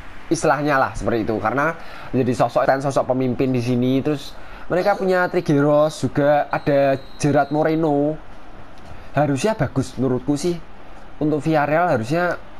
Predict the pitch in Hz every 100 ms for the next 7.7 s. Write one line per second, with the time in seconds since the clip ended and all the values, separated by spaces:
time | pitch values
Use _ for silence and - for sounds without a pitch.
0 | - 135 127 131 127 131 127 123 95 90
1 | - - - - - - - - - -
2 | - - - - - - 190 - 175 175
3 | 185 180 208 190 120 123 151 170 185 170
4 | 190 143 123 120 165 165 135 151 - -
5 | - - - - - - - - - -
6 | 95 165 156 - - - 113 127 127 127
7 | 131 131 117 123 - 156 160